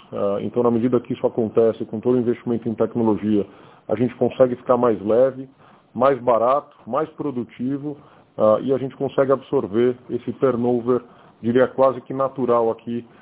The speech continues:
que a gente tem no banco. Então, na medida que as pessoas dentro de um turnover natural, só o fato da gente não repor essas posições já traz,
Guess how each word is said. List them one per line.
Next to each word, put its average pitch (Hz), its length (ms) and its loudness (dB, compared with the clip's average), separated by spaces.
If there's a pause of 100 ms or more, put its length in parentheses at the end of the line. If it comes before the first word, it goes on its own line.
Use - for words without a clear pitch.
(140)
que 117 60 -6
a 113 60 -2
gente 120 220 -6
tem 127 120 2
no 131 80 2
banco. 113 340 0
Então, 117 140 -2
na 123 80 2
medida 127 320 0
que - 80 -10
as 131 100 -4
pessoas 110 580 -2
dentro 131 280 -2
de 127 60 -2
um 117 80 -4
turnover 110 500 0
natural, 117 600 2 (480)
só 147 120 -2
o 147 40 -2
fato 135 280 -2
da 123 120 -6
gente 123 260 -12
não 151 100 -2
repor 139 380 -2
essas 120 280 -2
posições 117 600 -2 (540)
já 123 180 6
traz, 123 380 4